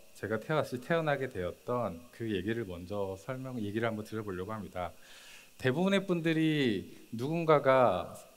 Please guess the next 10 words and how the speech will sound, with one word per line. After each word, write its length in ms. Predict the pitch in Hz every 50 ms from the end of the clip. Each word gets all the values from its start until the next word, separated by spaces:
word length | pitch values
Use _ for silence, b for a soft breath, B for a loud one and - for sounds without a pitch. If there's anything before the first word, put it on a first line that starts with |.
| - -
"에프씨를 420 | 127 123 127 151 147 - 147 147
한번 260 | 143 139 131 139 135 147
해보는 680 | 170 165 175 170 160 156 156 151 151 151 147 139 135 131
게 80 | 135
어떻겠냐"라는 920 | 110 - - - 120 - - 110 104 113 117 120 113 98 95 98 98 107 107
권유를 420 | - - 110 117 143 160 165 160
받고 460 | 131 113 98 - - - 110 101 95
들어오셨을 560 | - - 110 113 104 92 104 107 - - 98
것 100 | - 123
같아요. 580 | 117 95 82 - - - 87 92 104 104 85 -